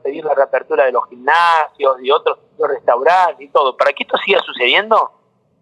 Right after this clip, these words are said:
como vuelvo a insistir, prioridad salud, pero para, también para la parte económica y esto siga sucediendo,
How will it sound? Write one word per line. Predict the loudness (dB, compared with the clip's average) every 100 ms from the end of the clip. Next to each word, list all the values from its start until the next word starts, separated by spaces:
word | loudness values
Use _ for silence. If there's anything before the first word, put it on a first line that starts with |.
| _ _ _ _
como | -4 0 2
vuelvo | 2 0
a |
insistir, | -2 -6 -4 -2 -4 -4
prioridad | -2 0 2 2
salud, | 0 0 0 -2 _ _ _ _ _ _
pero | -2 -2
para, | 0 -2
también | 0 -2 -2 0
para | 0 0
la | 0
parte | -2 -2
económica | -2 -2 -2 -2
y | -2
esto | -4
siga | -2 0 0
sucediendo, | -2 -4 -2 0